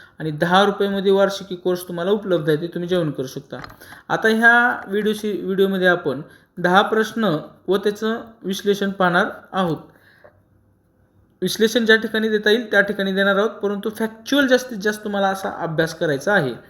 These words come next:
बघा, ही जी काही टेस्ट आहे आपल्या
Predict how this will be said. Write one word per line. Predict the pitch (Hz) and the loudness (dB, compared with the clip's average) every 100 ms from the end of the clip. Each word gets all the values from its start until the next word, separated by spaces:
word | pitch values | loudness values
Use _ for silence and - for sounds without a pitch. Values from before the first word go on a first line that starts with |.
| _ _ _ _ _ - _ | _ _ _ _ _ -20 _
बघा, | 160 214 240 - - - _ _ | 0 4 4 2 -6 -20 _ _
ही | 226 | -4
जी | 262 | 0
काही | 254 254 262 - - - | 4 4 4 -2 -10 0
टेस्ट | 240 240 | 0 2
आहे | 220 190 | 4 4
आपल्या | 190 190 196 | 4 4 4